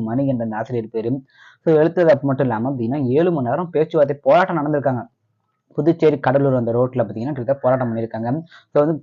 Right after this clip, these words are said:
பள்ளியோட மேலாளர் பார்த்தீங்கன்னா, ராமு, அவரையும், so, இந்த மணிகண்டனையும் பார்த்தீங்கன்னா, நீங்க வந்து போக்சோ சட்டத்துல வந்து உள்ள போகணும் அப்படின்னு சொன்னதுக்கப்புறம் பார்த்தீங்கன்னா, ஒரே பிரச்சனை போயிட்டு இருக்கு. அதுக்கப்புறம் அங்க இருக்க கலெக்டர் வந்து பேசி தீர்த்து வச்சிருக்காரு. இந்த பள்ளி நாங்க சீல் வச்சிருவோம், அதே மாதிரி அவங்களையும் அரெஸ்ட் பண்ணிடுவோம் அப்படின்னு சொன்னது மட்டும் இல்லாம,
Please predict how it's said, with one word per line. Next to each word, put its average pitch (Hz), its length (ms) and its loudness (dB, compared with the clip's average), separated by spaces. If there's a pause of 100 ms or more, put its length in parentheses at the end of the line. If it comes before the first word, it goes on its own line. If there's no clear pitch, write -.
(120)
பள்ளியோட 151 500 4 (240)
மேலாளர் 123 360 0
பார்த்தீங்கன்னா, 113 560 -2
ராமு, 120 300 0 (100)
அவரையும், 123 520 -2 (360)
so, - 20 0
இந்த 139 140 2
மணிகண்டனையும் 143 480 2
பார்த்தீங்கன்னா, 135 260 -2
நீங்க 120 120 -2
வந்து 120 180 -2 (100)
போக்சோ 127 360 -2
சட்டத்துல 110 360 -8
வந்து 120 200 -4
உள்ள 117 160 0
போகணும் 113 240 -6
அப்படின்னு 113 220 -10
சொன்னதுக்கப்புறம் 120 440 -6
பார்த்தீங்கன்னா, 113 360 -6 (560)
ஒரே 180 240 2
பிரச்சனை 160 300 -2
போயிட்டு 151 200 0
இருக்கு. 156 140 2
அதுக்கப்புறம் 143 260 2
அங்க 131 100 2
இருக்க 139 160 -2
கலெக்டர் 139 280 2
வந்து 131 140 0
பேசி 135 240 -2
தீர்த்து 131 280 -4
வச்சிருக்காரு. 120 420 -2 (320)
இந்த 123 140 0
பள்ளி 143 200 2
நாங்க 131 200 -2
சீல் 143 200 0
வச்சிருவோம், 120 560 -4
அதே 135 140 -6
மாதிரி 160 220 0
அவங்களையும் 127 360 0
அரெஸ்ட் 117 200 -6
பண்ணிடுவோம் 113 300 -4
அப்படின்னு 127 260 -6
சொன்னது 127 200 -2
மட்டும் 117 200 -2
இல்லாம, 107 320 -4